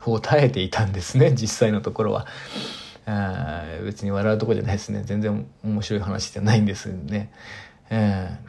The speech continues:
ー、で、その、命日の日に、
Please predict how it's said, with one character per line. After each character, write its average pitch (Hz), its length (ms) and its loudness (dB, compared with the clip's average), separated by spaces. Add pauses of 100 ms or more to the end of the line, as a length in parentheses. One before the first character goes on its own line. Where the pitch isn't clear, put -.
(520)
ー、 135 60 2
で、 139 40 4
そ 143 140 4
の、 123 1200 2 (1080)
命 156 300 4
日 104 300 2
の 87 140 -2
日 87 160 -4
に、 87 260 -6